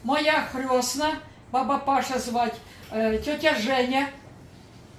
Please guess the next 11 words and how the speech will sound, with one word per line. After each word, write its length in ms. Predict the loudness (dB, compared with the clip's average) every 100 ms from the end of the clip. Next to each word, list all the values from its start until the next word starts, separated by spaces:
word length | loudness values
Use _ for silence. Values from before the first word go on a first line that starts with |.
| -20 -20 -12
тьотя 260 | -6 0 0
Женя 360 | 2 0 0 -2 -6 -6
і 120 | 0
баба 320 | 4 6 6
Клава, 400 | 4 4 4 2
три 280 | 0 2 4
рідні 340 | 4 2 2 -2
сестри 540 | -2 -2 2 2 4
рядом 360 | 4 4 2 -2
жили. 380 | -6 -4 -4 -6 -16 -12 2
Підряд, 460 | 2 6 6 6